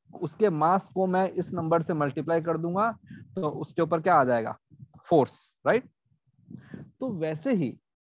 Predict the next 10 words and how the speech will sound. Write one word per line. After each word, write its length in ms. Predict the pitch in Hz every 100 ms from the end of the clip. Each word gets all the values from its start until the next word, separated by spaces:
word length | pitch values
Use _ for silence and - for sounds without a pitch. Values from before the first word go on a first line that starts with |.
| _ _ _
जो 180 | 131 175
electric 480 | 196 156 - - 233
field 340 | - 147 117
है, 200 | 113 113 - _ _ _ _
ठीक 300 | - - 208
है, 220 | 247 127 _ _ _ _
जैसे 260 | 135 123 139
अगर 220 | 135 135
मैं 240 | 135 131 - _ - - - _ -
देखूं 360 | 113 107 135